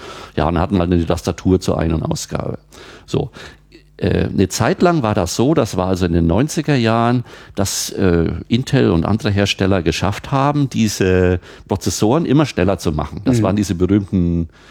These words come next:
Speaker 1: Megahertz, ja, und
Speaker 2: Ja, ja,
Speaker 1: dann
Speaker 2: ich weiß
Speaker 1: irgendwann ein
Speaker 2: nicht, ja.
Speaker 1: Gigahertz, dann irgendwann hieß es, ja, jetzt läuft er mit fünfhundert Megahertz und ist dann mit ein Gigahertz und dann mit zwei Gigahertz. Und das war natürlich toll, weil dann hat man einfach nur alle drei Jahre den neuesten Chip gekauft und mein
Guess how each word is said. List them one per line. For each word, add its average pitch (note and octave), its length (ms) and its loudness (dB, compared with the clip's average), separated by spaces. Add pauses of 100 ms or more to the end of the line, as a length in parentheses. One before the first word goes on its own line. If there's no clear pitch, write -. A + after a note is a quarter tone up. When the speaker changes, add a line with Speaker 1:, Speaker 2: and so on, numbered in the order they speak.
(240)
Speaker 1:
Megahertz, F2+ 760 -2
ja, G#2 280 2
und A2 120 2
Speaker 2:
Ja, D3 140 4
ja, C3+ 100 4
Speaker 1:
dann C3 140 2
Speaker 2:
ich B2+ 40 0
weiß A2 60 4
Speaker 1:
irgendwann F#2 300 0
ein F2 80 0
Speaker 2:
nicht, A2 80 0
ja. A2+ 60 4
Speaker 1:
Gigahertz, F#2 340 0
dann D#2+ 140 0
irgendwann G2 280 4
hieß F2+ 180 0
es, F2+ 120 -2
ja, G2+ 180 0
jetzt F2+ 200 0
läuft F2 180 0
er F2 60 0
mit F2+ 120 0
fünfhundert A2+ 420 0
Megahertz F#2+ 440 -2
und E2 80 -6
ist F2 120 -10
dann - 120 -6
mit D#2 100 -8
ein F2+ 140 -6
Gigahertz F#2 420 0
und E2 80 -4
dann E2+ 60 -4
mit E2 120 -6
zwei G#2+ 200 -2
Gigahertz. F2 540 -2 (420)
Und A2 80 2
das A2+ 120 2
war C#3+ 60 2
natürlich C#3+ 220 0
toll, D#3 420 2 (240)
weil G#2 100 -2
dann G2+ 120 2
hat A#2+ 160 -2
man A2+ 100 2
einfach C3 300 0
nur B2 360 2 (540)
alle A2 240 0
drei G2+ 220 -2
Jahre G#2+ 420 2
den G2+ 160 2
neuesten F#2+ 400 0
Chip - 260 -4
gekauft - 640 -4 (560)
und A2+ 300 0
mein G2+ 400 0